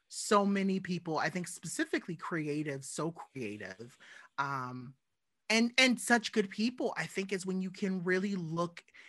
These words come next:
and separate yourself, like, when you, when you're not able to really,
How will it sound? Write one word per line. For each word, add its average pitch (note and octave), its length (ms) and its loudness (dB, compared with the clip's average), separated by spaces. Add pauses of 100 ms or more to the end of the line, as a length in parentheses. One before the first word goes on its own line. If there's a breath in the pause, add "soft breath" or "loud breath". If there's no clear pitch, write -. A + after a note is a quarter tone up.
(140 loud breath)
and F3+ 160 -4
separate F3 680 0
yourself, D3 600 -2
like, D3 160 -2
when E3 160 -2
you, D#3+ 220 -4
when D#3+ 180 -2
you're E3 120 -2
not E3 260 2
able D3+ 380 -4
to D3+ 340 -8
really, D3 420 -4